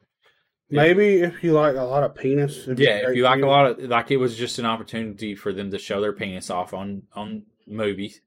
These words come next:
Speaker 1: And it's a flaccid penis. Well, I think
Speaker 2: Well, I mean, I would rather see the,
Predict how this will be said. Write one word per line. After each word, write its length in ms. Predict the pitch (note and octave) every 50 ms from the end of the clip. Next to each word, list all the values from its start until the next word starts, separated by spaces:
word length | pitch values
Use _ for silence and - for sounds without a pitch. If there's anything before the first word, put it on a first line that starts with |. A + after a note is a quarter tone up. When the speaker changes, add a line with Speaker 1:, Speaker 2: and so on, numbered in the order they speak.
| _ _ _ _
Speaker 1:
And 320 | - C3+ E3 G3 G3+ F3 C#3
it's 140 | A2 - -
a 80 | -
flaccid 540 | - - - B2+ C3+ E3 F3 - - G#2+ -
penis. 360 | - G#2 G2 F#2 E2+ D#2+ - _ _ _ _ _ _
Well, 380 | - C#3+ D3 D3 D#3 D3+ D3 - _ _ _ _ _ _ _ _ _ _ _ _ _ _ _ B2+
I 60 | B2
think 240 | - - C3+ C3+ C3
Speaker 2:
Well, 120 | D3 D3+
I 80 | D3 C#3+
mean, 160 | C#3+ B2+ A2
I 80 | G#2 A#2
would 120 | A#2+ G#2
rather 200 | G2+ G2+ G2 F#2
see 200 | F2 - - G2+ G2
the, 140 | F#2+ -